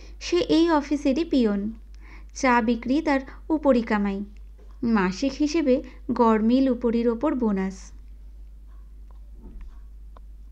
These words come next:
অর্পিতা অবশ্য দিনের দাম দিনেই মেটায়। খাতা লেখালেখির ঝামেলায় যাওয়া তার একেবারেই নাপসন্দ। তেতো মুখে বিস্বাদ চায়ে চুমুক দিতে দিতে পয়সা বার করছিল।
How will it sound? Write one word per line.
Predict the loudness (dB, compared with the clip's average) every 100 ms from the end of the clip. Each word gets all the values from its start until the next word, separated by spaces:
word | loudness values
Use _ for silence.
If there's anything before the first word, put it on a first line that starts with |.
| -20 -18 -18 -20 -20 -20 -18 -18 -20 0
অর্পিতা | 6 6 6 4 4
অবশ্য | 4 2 0 0
দিনের | 4 4 6 4 2
দাম | 4 4 4
দিনেই | 4 4 4
মেটায়। | 2 0 -2 -6 -6 -10 -18 -16
খাতা | 0 0 2 0
লেখালেখির | 0 0 0 0 0 -2
ঝামেলায় | -2 -2 0 2 0
যাওয়া | 2 2 2 -2 -8 -16 -18 -4
তার | 2
একেবারেই | 2 2 0 0 0
নাপসন্দ। | 0 -2 -4 -4 -4 -4 -8 -16 -20 -20 -20 -18 -20 -20 0
তেতো | 2 4 4
মুখে | 4 4 2 2
বিস্বাদ | 4 2 2 0 0
চায়ে | 0 2 2 0
চুমুক | 0 2 4 2
দিতে | -2 -4 -2
দিতে | -2 0 -2
পয়সা | 0 0 0 -2
বার | 0 -2
করছিল। | -2 -6 -4 -4